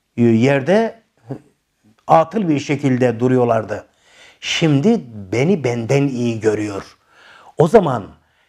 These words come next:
sa-, Allah'ın görmek için bir göze ihtiyacı yok. Görüyor ama bilemiyoruz. İşte selbi sıfatlar bu demek yani.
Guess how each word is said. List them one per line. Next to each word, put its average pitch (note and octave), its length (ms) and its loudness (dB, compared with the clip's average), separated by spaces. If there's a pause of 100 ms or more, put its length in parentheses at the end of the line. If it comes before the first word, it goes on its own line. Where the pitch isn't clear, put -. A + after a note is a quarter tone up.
(160)
sa-, - 340 -8
Allah'ın D3 540 2
görmek B2+ 380 -2
için A2+ 360 -2
bir C#3 120 2
göze B2 300 -2
ihtiyacı A2 500 -4
yok. - 400 -2 (560)
Görüyor D#3 340 4
ama E3 280 2
bilemiyoruz. C3 720 -2 (720)
İşte D3 560 0 (380)
selbi F3+ 600 0
sıfatlar C3+ 640 -4
bu D3 120 0
demek - 340 -12
yani. - 280 -12